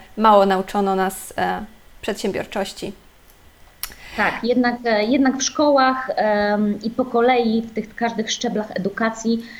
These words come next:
Speaker 2: jesteśmy, e, uczeni na takiego pracownika
Speaker 1: Tak.
Speaker 2: korporacyjnego.
Speaker 1: Mhm. Tak, próbują nas wrzucić w ten młynek i nic więcej. Powiedz mi, czy były jakieś kulminacyjne wydarzenia, sytuacje, które uformowały Ciebie i Twoją markę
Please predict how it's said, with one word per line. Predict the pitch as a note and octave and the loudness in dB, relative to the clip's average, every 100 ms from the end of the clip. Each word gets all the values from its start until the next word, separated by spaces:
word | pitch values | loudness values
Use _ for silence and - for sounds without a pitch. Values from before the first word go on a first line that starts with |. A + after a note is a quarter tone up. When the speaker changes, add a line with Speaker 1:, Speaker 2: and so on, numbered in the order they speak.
| - - | -12 0
Speaker 2:
jesteśmy, | G#3+ A#3 C4+ C4 A#3 A#3+ | 0 2 0 0 0 2
e, | A#3 A3+ G#3+ - F3+ F3+ F3 - | 2 2 0 0 2 4 2 0
uczeni | - A3+ C4+ A#3+ A3+ | -2 0 2 2 2
na | G3 | 0
takiego | G#3 G#3+ G#3 | -4 -4 -4
pracownika | G3+ G3 G3 F#3+ G3 A#3 A3+ G#3 | -2 -4 -2 -2 2 2 2 0
Speaker 1:
Tak. | F#3+ - | 2 0
Speaker 2:
korporacyjnego. | G3 F3 E3 - D#3 - A2 - | -4 -2 -2 -4 -14 -10 -8 -6
Speaker 1:
Mhm. | E4 E4+ F4+ F#4 - - - - | -6 -4 -4 -6 -12 -20 -12 -4
Tak, | G3+ | -4
próbują | - B3+ B3 A3 G#3 | -4 -2 0 2 0
nas | G3 A3 | -2 -4
wrzucić | A3 A3 G3+ - | -8 -6 -8 -6
w | |
ten | F#3+ G3+ | -4 0
młynek | A#3 A#3+ A3+ A3 - - - - | 2 2 0 -2 -8 -20 -20 -10
i | G#3 | -2
nic | G3+ F#3+ - | -2 -2 -6
więcej. | E3 G3 - - A3 - - - - - - - - - - | -10 -10 -12 -14 -16 -20 -20 -18 -16 -16 -16 -16 -20 -20 -4
Powiedz | D4 D4+ D4+ | 0 2 2
mi, | C#4 | -2
czy | C#4 C#4+ C4 | -2 2 2
były | C4 D#4 | 4 2
jakieś | E4+ E4 D4 | 0 -2 -6
kulminacyjne | - C#4+ C#4 C4+ C4 A#3+ A#3 - F4 G4+ D4+ | -6 -4 -2 -2 -2 -2 -4 -4 0 0 0
wydarzenia, | A#3 G#3+ A3 G#3+ B3 D4+ G#3 G3 G#3+ B3+ - - - - - - - - - - | -2 -2 -2 0 2 2 2 0 0 -2 -6 -20 -20 -20 -20 -20 -20 -20 -20 -12
sytuacje, | - A3 A3 A3+ C4+ - G#3+ G#3 | -8 -4 2 2 2 0 -4 -4
które | - A#3+ A#3+ | -2 0 0
uformowały | A#3 B3 A3+ A3+ A#3 A3 A3 | -2 0 0 2 2 2 0
Ciebie | - G#3+ G#3+ | 0 0 0
i | G#3+ | -2
Twoją | - G#3+ G#3 | -4 -4 -2
markę | G3+ A3 G#3 - A#3 | 0 -2 -4 -4 -4